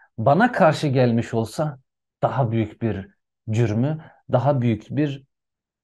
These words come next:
günahı irtikab eylemiş olur. Onun için ben kaldırmadım, senin kaldırmanı istedim buyuruyor Efendimiz Aleyhisselatü Vesselam.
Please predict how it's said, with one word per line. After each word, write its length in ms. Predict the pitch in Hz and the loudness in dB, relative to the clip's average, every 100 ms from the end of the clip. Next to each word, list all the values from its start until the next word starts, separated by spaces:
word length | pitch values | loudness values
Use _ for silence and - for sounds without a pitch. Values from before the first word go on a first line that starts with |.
| _ _ | _ _
günahı 440 | 107 113 113 107 123 | -2 0 2 0 -2
irtikab 600 | 113 - 104 107 101 98 | -6 -6 -4 0 0 0
eylemiş 440 | 95 95 92 - | -2 -2 -4 -6
olur. 360 | 95 87 - _ _ _ - | -6 -6 -12 _ _ _ -2
Onun 180 | 151 160 | 0 0
için 320 | 160 139 127 | -2 -2 2
ben 180 | 135 131 | 2 2
kaldırmadım, 880 | 117 117 117 123 113 156 160 160 _ _ | 0 0 0 0 0 -2 -6 -12 _ _
senin 580 | - - 123 131 143 120 | -16 -8 -6 -4 -4 -6
kaldırmanı 680 | - 113 107 101 98 95 92 | -4 -6 -4 -4 -4 -4 -6
istedim 680 | 82 - 101 87 80 78 - _ | -10 -12 -10 -10 -12 -14 -20 _
buyuruyor 400 | 113 101 95 104 | -4 -2 -4 -6
Efendimiz 460 | 98 98 92 85 87 | -8 -10 -8 -8 -10
Aleyhisselatü 520 | 85 90 - 65 - | -10 -12 -16 -18 -16
Vesselam. 420 | - - 101 - | -18 -18 -18 -18